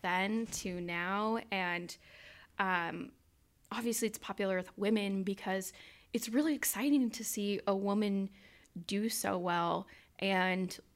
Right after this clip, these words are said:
like you said, a relatable comedy that's like, uh, like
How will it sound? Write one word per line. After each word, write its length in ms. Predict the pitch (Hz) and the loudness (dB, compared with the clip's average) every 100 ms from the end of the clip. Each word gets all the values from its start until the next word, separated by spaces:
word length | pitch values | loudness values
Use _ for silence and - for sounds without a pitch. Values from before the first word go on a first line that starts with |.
| - | -4
like 220 | 196 196 | -2 -2
you 40 | |
said, 200 | 190 185 | -2 -2
a 20 | 185 | -2
relatable 800 | 180 185 190 185 190 190 190 190 - _ - | -4 0 0 2 2 2 0 -4 -18 _ -12
comedy 380 | - 190 185 185 | -4 -2 -2 -2
that's 380 | 185 - - | -2 -2 -2
like, 240 | 196 185 185 | 0 -2 -2
uh, 160 | 180 185 | -4 -4
like 180 | 185 | -8